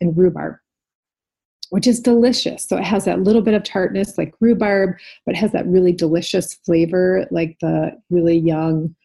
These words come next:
um, asparagus plants. So you cut it off just like you would asparagus, roast it just like asparagus, toss it with a little olive oil and some sea salt, and roast it on the grill or in the oven. And it's really a delicious food.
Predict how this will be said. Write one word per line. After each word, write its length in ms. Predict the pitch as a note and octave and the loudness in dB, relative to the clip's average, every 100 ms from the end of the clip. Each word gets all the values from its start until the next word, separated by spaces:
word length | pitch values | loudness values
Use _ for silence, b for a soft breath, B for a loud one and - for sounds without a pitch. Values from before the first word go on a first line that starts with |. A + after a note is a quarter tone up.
| _ _ _ | _ _ _
um, 460 | - E3+ D3+ D3+ - - | -6 -4 -2 -4 -6 -10
asparagus 480 | - B3+ C4+ F3 - | -4 2 2 2 -6
plants. 560 | - D#3 C3 - - | -6 -6 -6 -12 -6
So 80 | F#3 | 0
you 140 | F#3 F#3 | 0 -2
cut 200 | - A3 | -4 -2
it 100 | G3 | -2
off 240 | G3 - | -4 -4
just 240 | G#3 - | -6 -2
like 160 | G3 F#3 | -4 0
you 80 | F#3 | 0
would 140 | E3 | 0
asparagus, 800 | D3+ - G#3 G3 F#3+ F#3 F3+ - - D#3 G#3 | -4 -4 0 2 2 0 -2 -8 -10 -4 2
roast 340 | G3+ G#3+ - | 2 0 -6
it 160 | - - | -10 -4
just 240 | F#3 - | -4 -2
like 160 | E3+ D#3 | -4 -4
asparagus, 840 | - F3+ E3+ E3 E3 E3+ - - b b - | -6 -2 0 2 0 -2 -8 -18 b b -8
toss 240 | F#3 - | -8 -4
it 80 | F3+ | -4
with 140 | F3+ F3 | -4 -2
a 40 | |
little 200 | E3+ E3 F3+ | -2 -2 -2
olive 280 | F#3+ F#3 | 0 0
oil 300 | F3+ F3 E3+ | 2 0 0
and 180 | E3+ E3 | -2 -6
some 140 | D#3 D#3+ | -6 -8
sea 260 | - F#3 | -2 -2
salt, 520 | F3 G3 F3 E3+ - E3+ | -2 -4 -2 -2 -2 -6
and 160 | E3 | -4
roast 260 | E3+ E3 - | -4 -4 -4
it 60 | |
on 80 | E3+ | -4
the 80 | E3 | -4
grill 380 | E3 E3+ E3+ F3 | -4 0 2 2
or 100 | E3+ | 0
in 140 | E3+ | -2
the 100 | D#3+ | -4
oven. 480 | E3 E3 F#3+ G3 G#3+ b b b b G#3+ | -4 -2 0 2 0 b b b b 0
And 120 | F3+ | 0
it's 200 | F3 - | -2 -6
really 420 | E3+ F#3 F#3+ F#3+ | 0 4 6 4
a 100 | E3+ | 2
delicious 600 | E3 E3 D#3+ - C#3+ - | 0 0 -2 -6 -12 -4
food. 380 | E3+ D3+ D3+ D#3+ | -2 0 -2 -8